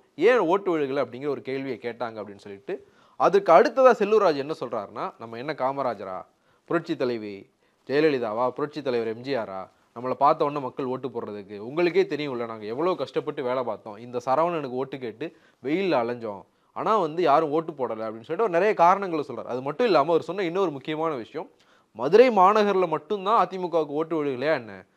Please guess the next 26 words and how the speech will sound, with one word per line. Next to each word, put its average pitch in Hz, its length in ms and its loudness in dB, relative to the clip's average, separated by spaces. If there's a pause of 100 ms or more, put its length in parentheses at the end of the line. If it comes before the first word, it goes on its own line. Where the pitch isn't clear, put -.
(240)
ஆ, 104 240 -10 (320)
நிறைய 165 340 4
பகுதிகளில் 190 560 2
வந்து 190 80 0
அதிமுகவுக்கு 160 460 0
ஓட்டு 147 320 -4
விழுகல, 110 280 -8
நாங்களாவது 208 880 4
மூன்றாவது 208 500 4
இடம் 131 240 -2
வந்துட்டோம்" 120 300 -10
அப்படிங்கிற 110 140 -14
ஒரு 120 100 -6
விஷயத்தை 113 380 -10
வந்து 101 160 -12
அவர் 123 140 -8
சுட்டிக்காட்டுறாரு. 113 540 -14
என்ன 160 240 -6
அப்படின்னா, 127 340 -10 (380)
ஆ, 107 140 -2
தென் 196 300 0
மாவட்டங்கள்ல 185 560 6
நிறைய 175 360 2
தொகுதிகள்ல 160 520 0
ராமநாதபுரம், 127 720 0
தேனி, 139 500 -6